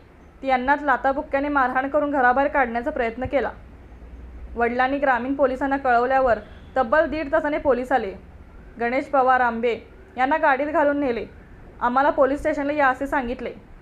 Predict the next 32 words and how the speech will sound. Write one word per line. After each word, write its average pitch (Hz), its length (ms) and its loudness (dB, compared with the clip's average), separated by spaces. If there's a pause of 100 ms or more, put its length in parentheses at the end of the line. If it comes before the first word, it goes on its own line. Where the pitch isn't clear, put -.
(140)
मारहाणीचा 269 480 2
प्रकार 277 360 0
दुपारी 254 380 0
साडे 240 260 2
अकरा 262 240 2
वाजता 269 280 0
घडला. 247 260 0
तेव्हापासून 247 480 -2
रात्री 262 280 0
दहा 247 240 2
वाजेपर्यंत 254 600 0 (480)
शाळा 262 260 4
गोंधळ 269 380 2
सुरू 285 200 -2
होता. - 340 -2 (560)
तळेकर 254 340 2
या 285 180 4
स्वतः 277 320 0
प्रशासकीय 269 560 0
यंत्रणेत 262 440 -2 (360)
असूनही 311 380 -2
पोलिसांनी 277 460 0
त्यांना 262 260 -2
सहकार्य 254 440 0
केले 240 240 -2
नाही. 247 240 -6 (180)
त्यांना, 233 220 -2
त्यांच्या 269 320 0
आईवडिलांना, 262 500 0
मुलांना 254 380 0
मानसिक 269 440 -4
व 302 40 2